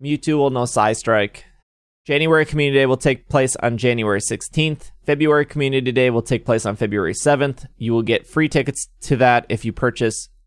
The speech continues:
the Kanto ticket beforehand. The Kanto ticket is eleven ninety-nine. You cannot buy them with coins. You must buy them with money. And please check back in coming weeks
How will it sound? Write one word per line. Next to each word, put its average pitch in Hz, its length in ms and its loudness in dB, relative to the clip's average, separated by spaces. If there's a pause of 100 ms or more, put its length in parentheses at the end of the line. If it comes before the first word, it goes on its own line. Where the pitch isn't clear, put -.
(120)
the 110 380 -6 (420)
Kanto 165 360 2
ticket 156 400 0
beforehand. 127 800 0 (440)
The 110 80 -20
Kanto 123 340 -2
ticket 117 480 -4
is 180 400 2
eleven 131 400 2
ninety-nine. 139 760 -2 (460)
You 120 140 -4
cannot 127 360 2
buy 139 160 4
them 135 160 2
with 123 160 0
coins. 113 440 -2
You 107 80 -2
must 113 200 -2
buy 117 120 4
them 113 180 0
with 107 160 -4
money. 104 340 -2 (580)
And 107 180 -10
please 143 320 2 (100)
check - 300 0
back 117 400 2
in 123 140 -4
coming 135 340 -4
weeks - 500 -2